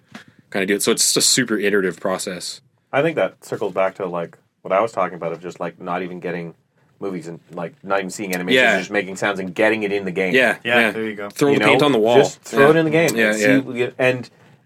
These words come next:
Speaker 2: big tip for anybody who's freelancing, make sure whoever's okaying your sounds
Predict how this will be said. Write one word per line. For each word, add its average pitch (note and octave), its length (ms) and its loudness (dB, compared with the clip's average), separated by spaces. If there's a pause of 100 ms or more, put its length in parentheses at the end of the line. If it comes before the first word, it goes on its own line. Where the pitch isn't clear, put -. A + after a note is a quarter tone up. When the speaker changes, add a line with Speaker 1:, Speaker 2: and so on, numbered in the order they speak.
(200)
Speaker 2:
big C#3 300 6
tip D3+ 340 4
for G#2+ 320 0
anybody A2+ 440 0
who's G2+ 220 -10
freelancing, F#2 760 -4 (440)
make A2 300 -2
sure A#2+ 240 -2
whoever's G#2 580 0
okaying A2 640 -4
your G#2+ 140 -6
sounds A#2+ 760 -6